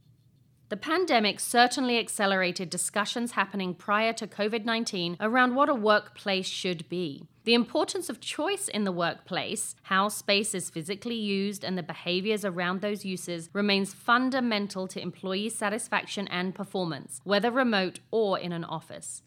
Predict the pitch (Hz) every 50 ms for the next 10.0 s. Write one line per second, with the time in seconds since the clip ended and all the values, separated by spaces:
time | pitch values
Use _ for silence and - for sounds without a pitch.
0 | _ - 214 208 226 247 285 277 - - 330 311 320 294 247 254 262 262 - 285
1 | 247 226 208 196 196 190 185 180 175 170 180 190 185 - - 190 - - - 233
2 | 247 269 311 - 247 226 202 185 190 165 - 220 269 - 403 339 - - - 254
3 | 240 214 185 - - - 202 - - 220 208 190 180 175 - 190 180 - - -
4 | 208 180 - - - - - 202 208 196 - 302 320 370 - 277 254 226 208 170
5 | - - 190 226 247 262 - 269 - 233 - - - 294 320 349 294 233 202 190
6 | - 196 190 196 190 196 190 165 196 180 180 202 190 - - - 175 - - -
7 | 202 196 - - - - 156 147 147 160 190 - 180 185 185 - - 180 185 180
8 | 175 175 - 208 196 185 - 220 202 - - 214 202 196 - - - 180 180 180
9 | 190 196 - 220 202 202 196 - - 175 175 175 175 175 180 185 208 190 -